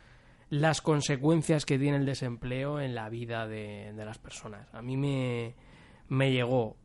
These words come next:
Y luego, aparte de lo que es el mensaje, que deja bastante, sí que es verdad que es una novela que es eléctrica. Y sí que es un tío que, que la verdad que en Vestido de novia y aquí, mogollón de giros, mogollón de sorpresas.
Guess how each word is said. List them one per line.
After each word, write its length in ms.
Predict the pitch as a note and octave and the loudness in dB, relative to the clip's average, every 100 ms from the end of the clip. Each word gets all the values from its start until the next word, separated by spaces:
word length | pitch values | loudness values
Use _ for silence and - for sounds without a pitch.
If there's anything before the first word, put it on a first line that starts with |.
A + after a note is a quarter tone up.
| _ - _ _ - - | _ -20 _ _ -12 -2
Y 100 | D3+ | 4
luego, 220 | D3+ D3+ | 6 6
aparte 320 | B2 C3+ C#3 | 6 2 2
de 60 | C3+ | 4
lo 100 | C#3 | 4
que 80 | C3+ | 2
es 80 | |
el 80 | D3+ | 0
mensaje, 420 | C#3 B2+ D#3 D#3 | 0 0 -2 -4
que 80 | G#2+ | -4
deja 240 | G#2+ A2+ B2 | -6 -2 -2
bastante, 540 | A#2+ - C#3 C3+ D#3+ | -2 -2 -4 -2 -4
sí 100 | B2 | -4
que 80 | A2+ | -6
es 60 | |
verdad 180 | A2+ G#2+ | -6 -6
que 80 | A2+ | -6
es 60 | A2 | -6
una 120 | G#2+ | -8
novela 300 | G#2+ A2 A2+ | -6 -6 -4
que 80 | A#2+ | -6
es 120 | - | -4
eléctrica. 480 | A#2+ A#2+ A#2+ - - - - - - - | -6 -6 -12 -12 -20 -20 -20 -20 -20 -12
Y 80 | - | -6
sí 80 | A#2+ | -2
que 100 | B2+ | -2
es 80 | B2+ | 0
un 140 | B2+ | -2
tío 200 | A#2+ B2+ | -2 -2
que, 240 | D#3+ D#3+ B2 | 0 -2 -4
que 120 | B2+ | -8
la 140 | G#2+ | -6
verdad 280 | G#2 G#2+ B2 | -6 -4 -4
que 280 | B2+ C#3 A#2 - - - - - - - - | -2 -4 -4 -12 -20 -20 -20 -20 -20 -20 -6
en 140 | C#3 | -4
Vestido 280 | B2 - C#3 | -4 0 4
de 40 | |
novia 320 | D#3 D3+ C3 | 4 4 2
y 60 | A#2+ | 0
aquí, 460 | A2+ - C#3 G#3+ F4+ | -4 -6 -6 -6 -6
mogollón 460 | D3 A#2 A2 B2 D3 | -6 -4 -2 0 0
de 80 | |
giros, 540 | C#3+ C#3+ E3+ G3+ G#3+ - | -2 0 2 2 -2 -6
mogollón 420 | C#3 B2 A#2 C3+ | -6 -6 -4 -4
de 60 | D3+ | -4
sorpresas. 840 | C3+ A2+ C3+ D#3 F#3 G3 G#3+ - | -4 -4 -6 -4 -4 -4 -6 -12